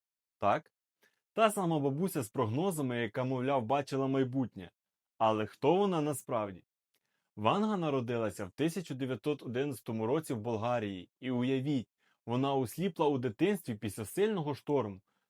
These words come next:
Так, не інопланетяни її зробили, а цілком земна блискавка долі. Але вона не просто ворожила на кавовій гущі. Ванга консультувала політиків,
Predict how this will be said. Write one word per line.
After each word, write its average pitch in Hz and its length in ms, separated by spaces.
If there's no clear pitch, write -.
Так, 151 380
не 127 200
інопланетяни 196 800
її 117 140
зробили, 110 580
а 101 120
цілком 151 420
земна 120 400
блискавка 110 600
долі. 98 360
Але 120 200
вона 139 300
не 131 140
просто 202 440
ворожила 143 540
на 123 140
кавовій 117 480
гущі. 131 540
Ванга 165 340
консультувала 127 640
політиків, 117 840